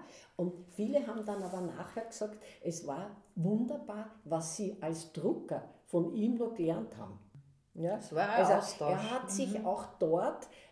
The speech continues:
Speaker 1: wahnsinnig Mühe gegeben, das Beste herauszuholen. Obwohl das nur ein Plakat war,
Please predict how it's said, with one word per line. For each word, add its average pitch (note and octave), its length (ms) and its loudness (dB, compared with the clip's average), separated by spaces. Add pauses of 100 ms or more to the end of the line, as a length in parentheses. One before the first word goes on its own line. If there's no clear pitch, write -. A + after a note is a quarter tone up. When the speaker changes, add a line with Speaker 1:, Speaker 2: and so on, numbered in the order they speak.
(340)
Speaker 1:
wahnsinnig A3 760 0
Mühe A3 380 4
gegeben, A#3+ 600 2
das G#3+ 280 -2
Beste G#3 540 4 (200)
herauszuholen. F3+ 840 0
Obwohl G3+ 280 2
das A3+ 180 0
nur A#3 200 2
ein A#3 60 -4
Plakat G#3+ 580 -2
war, G#3+ 260 0